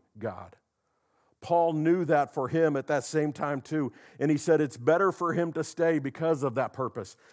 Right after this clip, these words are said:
If we look back at this verse, he says, um, "For me, living is Christ and dying is gain. Now, if I live on in the flesh, this means fruitful work for me. I don't know which one I should choose.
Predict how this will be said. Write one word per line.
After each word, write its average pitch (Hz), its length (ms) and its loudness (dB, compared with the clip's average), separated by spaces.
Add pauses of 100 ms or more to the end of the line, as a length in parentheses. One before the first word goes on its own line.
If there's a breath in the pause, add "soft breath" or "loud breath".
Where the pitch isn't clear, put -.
(100)
If 135 140 -6
we 151 80 0
look 160 280 0
back 165 280 2
at 151 120 -2
this 143 180 -2
verse, 147 360 -2 (320 soft breath)
he 151 80 0
says, 151 460 0 (100)
um, 127 320 -6 (100)
"For 151 140 0
me, 175 240 2
living 165 400 2
is 156 120 0
Christ 165 440 2
and 135 140 -6
dying 165 320 0
is 135 140 -4
gain. 147 280 0
Now, 151 200 2
if 156 180 0
I 143 120 2
live 151 380 0
on 180 320 2
in 165 140 -2
the 147 100 2
flesh, 156 640 -4 (320 soft breath)
this 175 260 2
means 180 300 0
fruitful 185 560 0
work 220 260 -2
for 131 160 -4
me. 95 300 -6 (680)
I 151 100 0
don't 180 280 2
know 214 160 4
which 175 300 2
one 156 240 0
I 139 120 -2
should 131 240 -10
choose. 165 500 -6